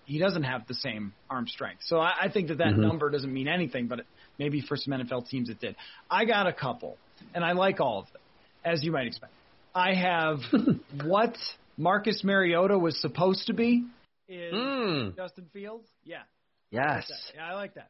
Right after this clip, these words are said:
Speaker 2: Love it.
Speaker 1: Um, s-, sort of same needs. I think he does need to be in a play action type of system. In college, he played wide open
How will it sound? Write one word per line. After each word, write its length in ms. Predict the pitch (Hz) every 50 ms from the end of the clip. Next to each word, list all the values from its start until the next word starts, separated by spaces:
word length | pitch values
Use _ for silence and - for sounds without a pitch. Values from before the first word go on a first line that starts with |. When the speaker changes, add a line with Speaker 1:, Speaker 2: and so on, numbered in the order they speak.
| _ -
Speaker 2:
Love 240 | 113 127 143 123 113
it. 180 | 95 85 - - _ _ _ -
Speaker 1:
Um, 480 | 165 170 170 165 160 160 156 156 156 - _ -
s-, 360 | 135 - - - 202 180 -
sort 160 | - 302 330
of 80 | 330 240
same 300 | - 262 240 240 233 226
needs. 260 | 233 240 226 180 143
I 120 | 165 151 143
think 160 | - 180 -
he 120 | 175 170
does 280 | 147 165 170 180 165 139
need 260 | 170 170 180 175 143
to 80 | - 143
be 220 | 131 170 170 180
in 80 | 180 180
a 60 | 165
play 200 | - 170 175 170
action 380 | 170 165 165 160 - - 170
type 240 | 143 170 165 160 160
of 80 | 147 131
system. 600 | - 165 170 151 - 170 160 156 156 151 151 156 -
In 220 | 156 160 160 151
college, 480 | - 156 156 160 165 170 175 175 165 135
he 140 | - 151 143
played 300 | - - 151 147 135 123 127
wide 400 | 131 143 156 165 170 180 175 175
open 340 | 175 175 185 180 180 175